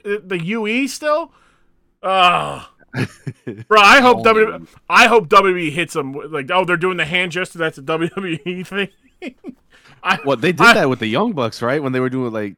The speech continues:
Speaker 2: once
Speaker 1: Too
Speaker 2: Too
Speaker 1: Sweet.
Speaker 2: Sweet got
Speaker 1: Yeah.
Speaker 2: a little, yeah.
Speaker 1: Yeah.
Speaker 3: Yeah.
Speaker 1: Yeah. I want W-, I want W W E to, uh, I want W W E to put the pressure.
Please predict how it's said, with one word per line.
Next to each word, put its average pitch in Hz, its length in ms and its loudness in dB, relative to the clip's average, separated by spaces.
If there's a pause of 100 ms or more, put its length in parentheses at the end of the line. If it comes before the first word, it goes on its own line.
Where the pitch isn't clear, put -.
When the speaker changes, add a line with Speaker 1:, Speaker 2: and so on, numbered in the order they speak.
(100)
Speaker 2:
once 113 220 -10
Speaker 1:
Too 240 60 -4
Speaker 2:
Too 139 220 -4
Speaker 1:
Sweet. 349 100 -6
Speaker 2:
Sweet 123 200 -6
got 120 160 -4
Speaker 1:
Yeah. 113 80 0
Speaker 2:
a - 20 -8
little, 113 320 -10
yeah. 120 220 -8
Speaker 1:
Yeah. 135 60 -6 (600)
Speaker 3:
Yeah. 107 100 -4
Speaker 1:
Yeah. 104 220 -6 (880)
I 147 120 -6
want 190 180 -6
W-, 190 180 -4
I - 100 -4
want 190 200 -4
W 185 220 -2
W 185 180 -8
E - 20 -10
to, 165 180 -4
uh, 131 300 -4
I 131 40 -8
want 151 180 -8
W 156 280 -4
W 156 40 -6
E 147 120 -6
to 117 60 -10
put - 220 -16
the 127 60 -18
pressure. 143 440 -10